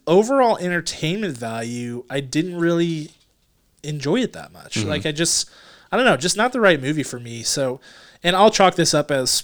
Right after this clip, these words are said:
Speaker 1: personal preference in a lot of ways, but I'm gonna give it a four point oh,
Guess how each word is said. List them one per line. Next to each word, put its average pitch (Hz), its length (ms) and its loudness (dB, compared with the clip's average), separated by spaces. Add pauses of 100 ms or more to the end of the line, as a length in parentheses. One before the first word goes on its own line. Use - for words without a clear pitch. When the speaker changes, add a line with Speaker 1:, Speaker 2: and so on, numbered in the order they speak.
(120)
Speaker 1:
personal 139 580 -4
preference - 760 -4 (120)
in 156 120 -2
a 156 60 0
lot 151 220 4
of 151 80 -4
ways, 170 280 4
but 139 140 -4
I'm 143 80 -6
gonna 160 140 -4
give 151 140 -4
it 143 60 -4
a 131 40 0
four 120 260 -8
point 117 260 -12
oh, 117 260 -12